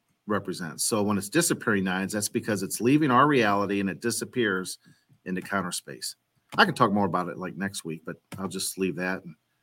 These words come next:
I can't tell if the, if, if what the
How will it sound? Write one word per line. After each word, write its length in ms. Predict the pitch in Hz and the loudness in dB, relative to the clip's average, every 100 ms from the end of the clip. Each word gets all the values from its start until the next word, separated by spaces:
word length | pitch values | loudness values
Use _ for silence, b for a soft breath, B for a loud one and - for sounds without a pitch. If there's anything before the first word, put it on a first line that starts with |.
| B B B B B - | B B B B B 2
I 80 | 143 | 6
can't 260 | 170 139 | 8 8
tell 160 | 151 143 | 10 8
if 80 | - | 8
the, 320 | 120 117 113 | 4 4 2
if, 160 | 113 - | 0 0
if 320 | 123 104 - | 0 0 -2
what 220 | 120 107 | -4 -2
the 240 | 104 98 | 0 -2